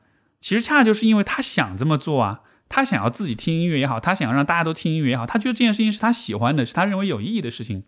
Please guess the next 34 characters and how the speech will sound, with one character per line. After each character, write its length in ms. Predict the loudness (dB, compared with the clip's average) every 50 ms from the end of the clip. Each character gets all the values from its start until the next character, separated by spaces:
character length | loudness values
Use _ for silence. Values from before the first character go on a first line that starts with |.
| _ _ _ _ _ _
他 80 | _ -2
就 140 | -2 0 0
去 100 | 0 -2
做 300 | -2 0 0 2 2 2
了。 160 | 2 0 -2
他 80 | -2 -2
做 140 | 0 0 2
完 140 | 2 2 2
之 40 |
后， 60 | 2 2
他 140 | 2 0
也 40 | 0
一 80 | -2 -2
点 140 | -2 0 -2
都 60 | -2
不 100 | -2 -4
觉 140 | -2 0 0
得 340 | 0 2 2 -2 -2 -2 -6 -12 -20 -20
<laughs> 200 | -20 -20 _ 2
有 120 | 2 4
什 80 | 4 2
么 60 | 0
不 100 | -2 -4
开 220 | -2 -2 -2 -2
心 180 | -2 -2 -2 -2
的。 180 | -2 -4 -6 -10 -16 -20 _ _ -4
所 120 | -2 0
以 160 | 0 0 -2
虽 220 | -4 -4 -2 2 2
然， 280 | 4 4 2 0 -2 -6 -14 _ _ -4
所 100 | -4 0
以 60 | 0
这 80 | 2
个， 240 | 2 2 0 0 -2